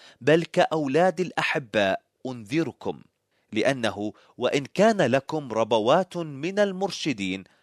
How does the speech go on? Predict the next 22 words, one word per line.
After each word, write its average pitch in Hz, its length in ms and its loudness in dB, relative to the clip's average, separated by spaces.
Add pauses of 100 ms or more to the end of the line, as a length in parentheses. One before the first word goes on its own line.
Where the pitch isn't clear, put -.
أي 117 160 2
المرشدين 92 640 -8
الروحيين 90 760 -8 (300)
أو 101 160 -2
الأشخاص 110 680 -2
الذين 95 440 -4
يقدمون 87 760 -8
لكم 95 380 -6
المشورة 98 460 -6
الروحية 87 720 -4 (200)
في - 160 -6
المسيح، 107 760 -2 (320)
"لكن 127 640 -2 (280)
ليس 127 440 -2 (200)
آباء 104 540 -4 (100)
كثيرون، 98 600 -10 (320)
لأني 104 440 -2 (100)
أنا 113 300 -2
ولدتكم 123 840 -4 (220)
في - 140 -6
المسيح 117 600 -4
يسوع 98 680 -4